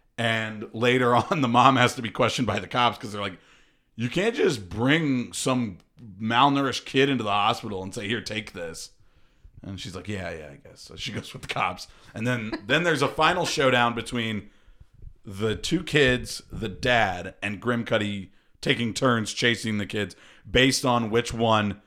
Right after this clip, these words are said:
the dad is more worried about, which kid the dad is more worried about, which does answer a few questions about Grim Cuddy,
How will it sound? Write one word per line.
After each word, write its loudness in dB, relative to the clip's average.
the -8
dad 4
is -2
more -2
worried 0
about, -6
which -10
kid -6
the -8
dad -8
is -8
more -8
worried -2
about, -4
which 2
does 10
answer 2
a 6
few 2
questions -2
about -10
Grim -12
Cuddy, -14